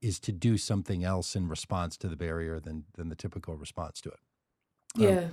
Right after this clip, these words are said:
Speaker 1: so do you wanna talk about that in the, in the structure of the, the book? And maybe even say a little bit about who, I mean, who, who lets you as a publisher create a book that's part poetry and part art book? Like, nobody does this,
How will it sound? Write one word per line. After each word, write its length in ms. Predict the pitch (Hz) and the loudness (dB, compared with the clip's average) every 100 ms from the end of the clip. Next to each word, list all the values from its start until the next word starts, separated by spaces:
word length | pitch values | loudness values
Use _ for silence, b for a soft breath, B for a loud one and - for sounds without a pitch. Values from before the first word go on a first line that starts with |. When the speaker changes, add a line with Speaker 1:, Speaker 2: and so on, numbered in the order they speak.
| - | -8
Speaker 1:
so 200 | - 143 | 0 2
do 100 | 127 | 4
you 40 | 131 | 4
wanna 100 | 135 | 4
talk 240 | - 135 | 2 2
about 200 | 139 127 | 2 0
that 240 | 135 131 131 | 2 0 0
in 220 | 117 107 | -2 0
the, 120 | 104 - - | 0 -2 -6
in 100 | 98 | -4
the 60 | |
structure 400 | 98 117 - 113 | -2 -2 -2 -2
of 100 | 98 | -2
the, 140 | 101 95 101 | -2 -4 -10
the 80 | |
book? 280 | 92 110 - - b b | -6 -6 -6 -12 b b
And 80 | 156 | 6
maybe 180 | 202 | 6
even 160 | 220 180 | 4 4
say 160 | - 156 | 4 4
a 60 | |
little 180 | 139 147 | 4 4
bit 120 | 135 | 4
about 280 | 123 117 110 95 - | 4 2 0 -4 0
who, 240 | 185 185 - | 0 0 0
I 60 | 123 | 4
mean, 220 | 143 - _ - - | 4 2 _ -4 2
who, 280 | 202 196 - | 4 4 2
who 200 | 143 202 | 4 4
lets 380 | 170 156 - - | 4 2 0 2
you 340 | 113 113 120 - | 6 6 2 0
as 160 | 113 | 0
a 60 | 110 | 2
publisher 600 | - 131 127 - 101 92 - b b b | 2 2 2 2 0 0 -4 b b b
create 260 | - 151 | 4 4
a 40 | 160 | 6
book 380 | 123 143 - - _ _ - | 4 2 0 -10 _ _ 2
that's 180 | 135 - | 2 4
part 300 | - 185 - | 4 4 6
poetry 680 | 175 180 160 135 117 120 - _ _ _ _ - | 6 6 4 4 4 4 -2 _ _ _ _ 2
and 160 | 170 | 4
part 260 | - 180 175 | 6 4 4
art 240 | 170 185 - | 2 2 4
book? 380 | 117 - - - _ _ - | 2 2 -12 -20 _ _ 2
Like, 160 | 156 - | 2 6
nobody 580 | 143 151 185 185 185 170 | 8 8 6 4 4 6
does 280 | 156 180 | 6 4
this, 400 | 123 82 - - | 2 0 -2 -10